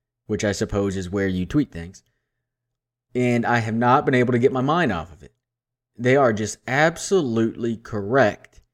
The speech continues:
in their take on how to collect sports cards. I'll pull the tweet up for you now. Max at Cards Max tweets, "Max's rules for building his beloved collection.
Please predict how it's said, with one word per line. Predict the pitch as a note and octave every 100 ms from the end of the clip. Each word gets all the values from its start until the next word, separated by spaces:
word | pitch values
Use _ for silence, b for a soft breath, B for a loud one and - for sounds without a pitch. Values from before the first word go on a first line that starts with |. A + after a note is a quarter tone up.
| _ _
in | A2+ G#2+
their | G#2+
take | G#2 - B2 - -
on | A2 G2
how | A2 A#2
to | A#2+
collect | - G#2+ G2+ F#2+ _ -
sports | - G#2+ F#2+
cards. | - - - _ _ -
I'll | C3+
pull | - F#3
the | C#3
tweet | - - D3
up | C3+ C3+
for | - C3 B2+
you | A#2 A2+
now. | F#2+ A#2 A#2 F2+ G2+ D3 _
Max | G#2 C3+ C3+ G#2+ - - - - _
at | - A2+ A2+ _
Cards | - B2 B2 A#2 G#2+ -
Max | G2+ G2 A2 F#2+ A#2 - - - -
tweets, | - G3+ A2 - - - _ _ _ _ _ _ -
"Max's | A2+ D3+ F3+ B3 G#3
rules | C3+ C#3+ C#3 C3
for | B2+ A#2+
building | G#2 B2 B2+ B2
his | A2+ A#2 G#2
beloved | - - A#2 A#2+ C3+ B2+ A#2 G#2 - _ _
collection. | - A2 G#2+ G2+ - E2